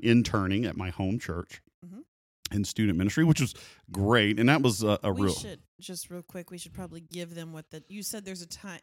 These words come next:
Speaker 2: there's an age difference.
Speaker 1: Okay, there is
Speaker 2: And
Speaker 1: an
Speaker 2: we
Speaker 1: age
Speaker 2: never
Speaker 1: difference.
Speaker 2: addressed that. <laughs>
Speaker 1: Okay, so between Kim and I, there's about a five-year age difference. So,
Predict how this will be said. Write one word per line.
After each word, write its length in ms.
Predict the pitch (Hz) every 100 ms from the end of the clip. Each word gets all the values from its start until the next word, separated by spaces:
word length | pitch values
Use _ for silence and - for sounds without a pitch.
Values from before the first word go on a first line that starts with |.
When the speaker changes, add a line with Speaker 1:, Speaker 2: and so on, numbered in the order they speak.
| -
Speaker 2:
there's 160 | 180
an 80 | 180
age 240 | 170 165 -
difference. 520 | 151 - 139 - -
Speaker 1:
Okay, 260 | 120 123 117
there 200 | 113 113
is 120 | 110
Speaker 2:
And 100 | 117
Speaker 1:
an 40 |
Speaker 2:
we 60 | 110
Speaker 1:
age 60 | 113
Speaker 2:
never 160 | 110
Speaker 1:
difference. 360 | 110 - 98 -
Speaker 2:
addressed 400 | 202 214 214 -
that. 320 | 170 165 160 - - - _ _ _
<laughs> 80 | - - - -
Speaker 1:
Okay, 260 | - 123 107
so 280 | - 131 123 - 117
between 360 | 139 147 190
Kim 200 | 190 147
and 80 | 110
I, 40 |
there's 140 | 98 95
about 160 | 101
a 40 | 92
five-year 440 | - 98 95 82
age 220 | 73 71
difference. 340 | - - - -
So, 300 | 123 107